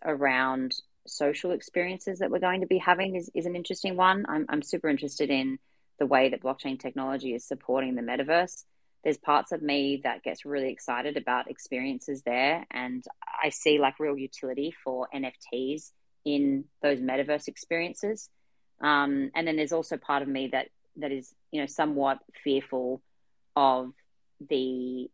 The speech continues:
the nature of metaverse experiences. And, and having been a person that's, you know, put a headset on and spent some time in there, it's super immersive. Like, it's, it's honestly such an incredible innovation of technology, but it does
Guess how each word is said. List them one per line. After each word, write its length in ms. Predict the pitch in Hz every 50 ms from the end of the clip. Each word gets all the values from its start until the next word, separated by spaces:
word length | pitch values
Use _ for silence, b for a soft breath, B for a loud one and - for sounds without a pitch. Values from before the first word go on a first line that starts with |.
| _ _ _ -
the 140 | 139 156 143
nature 400 | 139 135 131 135 - - - -
of 280 | - 107 117 131 139 - _ -
metaverse 400 | 156 151 131 127 123 127 127 -
experiences. 540 | - - - - - 117 117 107 - 127 120
And, 140 | 131 131 123
and 120 | 131 143
having 260 | 139 143 147 156 156 139
been 120 | 147 135
a 40 | 127
person 320 | - 143 135 131 - 131
that's, 240 | 127 117 - - - - _
you 100 | - 143
know, 120 | 135 131 117 - _ _ -
put 140 | - 143 127
a 160 | 135 131 127
headset 340 | - 151 139 135 - 170 175
on 240 | 180 190 196 190
and 120 | 147 135 123
spent 240 | - 147 139 127 -
some 120 | 131 127 - - 135 -
time 160 | 135 135 135 131 - _ _ _ _ -
in 160 | 156 151 143
there, 320 | 139 131 135 147 180 202 - _ _ _ _ _ _ _ _
it's 220 | - 175 - - -
super 240 | 233 220 220 202 165
immersive. 440 | 151 139 143 156 - - 104 - -
Like, 160 | 120 135 -
it's, 180 | 151 147 - - -
it's 180 | 160 139 -
honestly 480 | 147 151 151 147 - - 156 143 139 139
such 320 | 139 - - 143 - -
an 60 | - 143
incredible 720 | 139 127 - - 139 131 127 131 131 127 131 131 127 - _ _ _ _ _
innovation 520 | - 151 147 127 127 123 135 - - 147 135
of 100 | 123 -
technology, 580 | - 127 - 139 135 127 135 143 139 160 190
but 120 | 175 170 151
it 140 | 135 -
does 260 | - 151 151 156 143